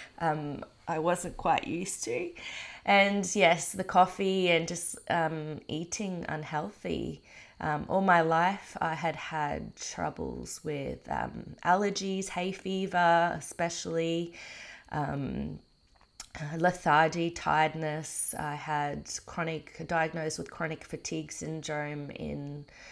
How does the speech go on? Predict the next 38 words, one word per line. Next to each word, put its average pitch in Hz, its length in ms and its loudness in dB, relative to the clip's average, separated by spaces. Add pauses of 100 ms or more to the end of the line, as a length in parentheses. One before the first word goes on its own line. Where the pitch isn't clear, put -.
(240)
my 151 120 0
late 143 300 0
teens 202 540 -2
in 160 100 -6
high 156 300 -8
school, 226 500 -4
which, 170 380 -4
um, 147 380 -8 (100)
took - 240 -12
me 156 180 -6
out 139 140 -6
of - 80 -12
school 180 340 -4
for 170 240 -6
two - 240 -6
terms. 190 720 0 (480)
So - 140 -2
that 202 120 8
I - 80 8
did 240 200 4
have 269 180 -2
these 269 220 0
underlying 170 640 2
health - 760 -8
things 165 380 -2
going 147 380 0
on, 143 280 -2
but - 280 -2
never 196 360 -2
really 180 440 0
an 160 100 0
awareness 147 760 -2
of 143 200 -4
what - 180 -4
the 160 60 -6
true 165 280 -4
cause 147 520 -4
was. 262 400 0